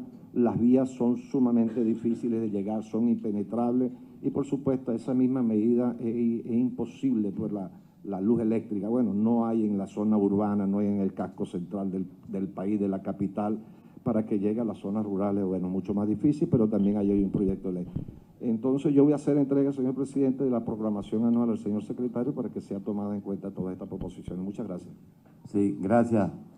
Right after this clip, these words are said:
Speaker 2: diputado Lipa. Eh, es importante en el caso de la ley de semillas interactuar con la, con la Comisión de Finanzas, que tiene una subcomisión de desarrollo agroalimentario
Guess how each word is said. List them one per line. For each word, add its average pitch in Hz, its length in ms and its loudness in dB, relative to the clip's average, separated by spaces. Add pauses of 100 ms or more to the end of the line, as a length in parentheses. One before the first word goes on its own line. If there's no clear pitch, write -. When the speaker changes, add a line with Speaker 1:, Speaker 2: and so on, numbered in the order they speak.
(340)
Speaker 2:
diputado 104 340 2
Lipa. 113 320 8 (840)
Eh, 101 240 4
es 107 100 10
importante 135 540 6
en 123 80 6
el 104 160 4
caso 113 240 4
de 131 60 6
la 120 100 6
ley 104 120 8
de 117 120 10
semillas 123 600 8 (380)
interactuar 104 680 8
con 123 140 6
la, 92 300 6 (380)
con 101 120 0
la 101 80 4
Comisión 92 300 6
de 117 80 8
Finanzas, 113 560 6 (680)
que 92 100 4
tiene 92 200 8
una 107 220 10
subcomisión 101 960 8 (340)
de 95 120 4
desarrollo 92 500 8
agroalimentario 87 1120 8